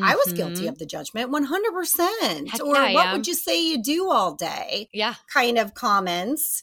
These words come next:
Speaker 2: Mm-hmm.
Speaker 1: And that judgment that we felt outside of the house followed us. I mean, it continued inside of our homes. It was
Speaker 2: Absolutely.
Speaker 1: nonstop and still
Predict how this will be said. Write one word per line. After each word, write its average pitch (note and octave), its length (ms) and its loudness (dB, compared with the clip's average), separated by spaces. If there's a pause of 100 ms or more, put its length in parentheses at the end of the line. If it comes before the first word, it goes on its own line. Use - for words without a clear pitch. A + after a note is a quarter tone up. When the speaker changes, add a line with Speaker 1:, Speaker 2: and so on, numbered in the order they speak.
Speaker 2:
Mm-hmm. F3+ 340 -6
Speaker 1:
And B3+ 240 2
that A#3 460 0
judgment A#3 560 0
that F#3+ 200 -6
we G3 340 -10 (100)
felt A#3 400 2
outside G3+ 840 2 (160)
of F3+ 120 -8
the F#3+ 100 -2
house F3 600 -2
followed C4+ 460 4
us. - 200 -8
I A#3 60 -2
mean, A3 160 0
it - 120 -6
continued C#4+ 480 -2
inside A3+ 640 -4
of E3+ 100 -4
our D3 160 -6
homes. - 420 -16
It - 120 -10
was A#3 100 -6
Speaker 2:
Absolutely. A3+ 340 0
Speaker 1:
nonstop C#4+ 1120 -2 (360)
and D4+ 140 4
still G#4 260 2